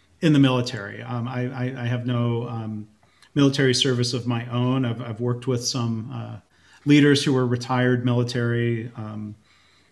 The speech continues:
and, um, have really, you know, learned, tried to pick their brains, um, about their experiences. Um, what was, I, I'm, I'm curious in your experience, uh, in, in the military, what sort of leadership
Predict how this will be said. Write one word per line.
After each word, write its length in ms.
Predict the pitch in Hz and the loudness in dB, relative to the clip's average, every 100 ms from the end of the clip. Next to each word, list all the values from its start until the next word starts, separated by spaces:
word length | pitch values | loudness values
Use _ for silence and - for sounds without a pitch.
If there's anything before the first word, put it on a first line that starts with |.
| _ | _
and, 520 | 147 127 127 123 120 | -2 2 2 2 0
um, 280 | 120 117 113 | 0 -2 -4
have 160 | 127 120 | -6 0
really, 280 | 131 131 | 0 2
you 100 | 127 | -2
know, 80 | 117 | -4
learned, 720 | 123 131 135 131 131 135 143 - | -4 -2 0 2 0 -2 -8 -2
tried 180 | 175 | -2
to 60 | 139 | 0
pick 200 | 160 156 | -2 2
their 160 | 147 131 | 2 2
brains, 680 | 113 101 123 139 - - 185 | 0 -10 -14 -12 -12 -12 -10
um, 420 | 123 113 113 113 131 | -8 -6 -8 -10 -10
about 420 | 120 113 113 - _ _ _ _ | -8 -8 -10 -14 _ _ _ _
their 220 | 147 135 | 4 4
experiences. 1040 | 127 - 131 123 120 120 - 120 117 113 - | 4 -2 0 2 2 2 0 0 0 -2 -4
Um, 260 | 135 127 139 | -4 -2 0
what 180 | 156 175 | 0 2
was, 380 | 156 131 - - _ _ _ _ _ _ _ _ | 2 2 -2 -12 _ _ _ _ _ _ _ _
I, 180 | 220 196 | -8 -6
I'm, 200 | 185 151 214 | -2 -2 0
I'm 140 | 151 | -2
curious 260 | 135 160 143 | 0 2 2
in 80 | 151 | 2
your 100 | 135 | 2
experience, 520 | 131 - 139 127 - | 0 0 2 2 0
uh, 180 | 131 123 | -4 -4
in, 300 | 127 127 131 | -4 -6 -6
in 100 | 123 | -2
the 60 | 120 | 0
military, 480 | 120 123 123 131 | 0 0 0 0
what 180 | 127 127 | 2 0
sort 180 | - 131 | 0 -2
of 140 | 107 | -2
leadership 680 | 120 135 143 - 147 127 - | 2 4 4 4 0 0 -6